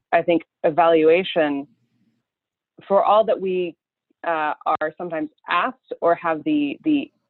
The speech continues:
the urge to simplify things, you know, we have this opportunity to actually, I just keep thinking about,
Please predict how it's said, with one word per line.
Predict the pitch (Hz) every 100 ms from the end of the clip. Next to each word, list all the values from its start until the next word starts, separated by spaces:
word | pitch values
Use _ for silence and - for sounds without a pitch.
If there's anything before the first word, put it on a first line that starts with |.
| _ _ _ _ -
the | 180 175
urge | 175 190 226 -
to | - 190 -
simplify | 175 202 196 190 190
things, | 185 185 220 262 254 -
you | 180 170
know, | 156
we | 165 160
have | 151 160 160
this | 165
opportunity | 160 160 160 - 165 165 160 156 -
to | -
actually, | 143 - - 160 156 147 143 _ _ _ _ _ _ _ _ -
I |
just | 190 220
keep | 220 -
thinking | 185 185 170
about, | 151 147 147